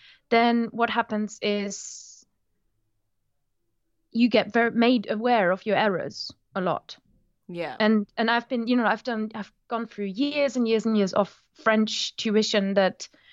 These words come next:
Speaker 1: kind of had the communicative aspect, but also had this, like, I will write two pages and you get picked up on every single time you haven't done, like, the,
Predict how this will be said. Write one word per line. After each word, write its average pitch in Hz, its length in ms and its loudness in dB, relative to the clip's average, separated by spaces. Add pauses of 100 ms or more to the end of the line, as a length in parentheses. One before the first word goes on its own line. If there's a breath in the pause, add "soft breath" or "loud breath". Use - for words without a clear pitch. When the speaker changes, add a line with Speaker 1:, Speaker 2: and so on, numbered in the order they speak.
(440 soft breath)
Speaker 1:
kind 277 160 2
of 277 80 2
had 247 180 2
the 277 60 -10
communicative 269 580 -2
aspect, 247 400 -2
but 208 100 -2
also 220 300 2
had 214 180 2
this, 214 120 -4
like, 185 400 0 (1040)
I 220 60 6
will 220 120 4
write 208 240 4
two 214 160 -10
pages 196 520 0
and 208 120 0
you 202 60 0
get 208 160 0
picked 202 200 0
up 190 120 -2
on 185 160 2
every 208 240 2
single 208 300 0
time 202 240 2
you 185 100 0
haven't 196 260 0
done, 190 220 4
like, 185 220 -2
the, 196 180 0